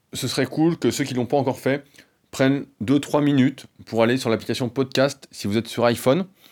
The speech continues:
ou <clears throat> que vous alliez sur iTunes, sur P C, vous tapiez podcast de Rudy Koya et que vous laissez un petit commentaire avec cinq étoiles pour encourager le développement de ce podcast, qu'on soit de plus en plus nombreux à réfléchir.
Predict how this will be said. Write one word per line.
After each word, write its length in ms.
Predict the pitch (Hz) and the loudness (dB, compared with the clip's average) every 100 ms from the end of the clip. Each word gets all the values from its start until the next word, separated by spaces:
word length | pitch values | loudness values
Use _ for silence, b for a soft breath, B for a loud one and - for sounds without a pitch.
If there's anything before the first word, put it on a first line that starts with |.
| B B B B _ | B B B B _
ou 380 | - 135 165 147 _ _ - | 0 2 2 0 _ _ 2
<clears throat> 560 | 190 185 156 - - | 4 8 6 4 -8
que 80 | - | -2
vous 180 | 123 117 | 0 0
alliez 300 | 127 135 151 | 0 2 0
sur 260 | - 120 120 | 0 0 0
iTunes, 320 | 117 147 143 | 0 -2 0
sur 160 | 135 | -2
P 100 | - | -2
C, 260 | 123 147 180 B B B | -2 0 -2 B B B
vous 100 | - | -4
tapiez 280 | 110 131 - | 0 0 0
podcast 440 | 139 139 139 147 120 | -2 -2 2 0 2
de 60 | |
Rudy 220 | 123 120 | 0 -2
Koya 260 | 110 117 139 | 0 0 0
et 80 | - | -4
que 60 | 98 | -4
vous 80 | 113 | -2
laissez 380 | 117 - 135 135 B B B | -2 0 -2 -2 B B B
un 120 | 110 | -2
petit 160 | 95 123 | -2 0
commentaire 480 | 135 127 120 135 | 2 2 2 2
avec 160 | 123 107 | 2 0
cinq 220 | - 131 | 0 0
étoiles 300 | 131 127 143 b b b | 0 0 -2 b b b
pour 160 | 123 131 | -2 0
encourager 520 | 135 135 143 127 143 | 0 2 2 2 0
le 60 | |
développement 360 | 131 120 113 127 | 0 0 0 -4
de 40 | |
ce 80 | 113 | -4
podcast, 480 | 110 107 - 135 - | -4 -2 0 -2 -4
qu'on 160 | - 113 | -6 -6
soit 360 | - 131 135 b b | 0 0 0 b b
de 80 | - | -6
plus 220 | 208 175 | -4 -2
en 80 | 156 | -2
plus 140 | - 139 | -2 -2
nombreux 320 | 131 120 139 | 0 2 0
à 40 | |
réfléchir. 500 | 113 113 120 - 165 | 0 -2 -4 -4 -6